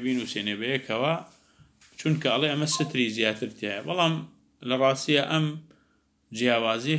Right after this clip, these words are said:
هیچ بەڵگەی لەسەر نییە. بەڵکو ژن و پیا و لە ئەحکام وەکو یەکن،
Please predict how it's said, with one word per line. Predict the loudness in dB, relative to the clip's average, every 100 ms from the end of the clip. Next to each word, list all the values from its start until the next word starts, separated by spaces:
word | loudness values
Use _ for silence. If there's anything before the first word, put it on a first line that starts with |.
| 0
هیچ | -4 -4 -6 -4
بەڵگەی | -4 -2 -4 -4
لەسەر | -4 -4 -4
نییە. | -8 -14 -8
بەڵکو | -8 -6 -6 -6
ژن | -4
و | -6
پیا | 0 0
و | 2
لە | 0
ئەحکام | -4 -4 -2 -2
وەکو | -4 -2 -2
یەکن، | -2 -4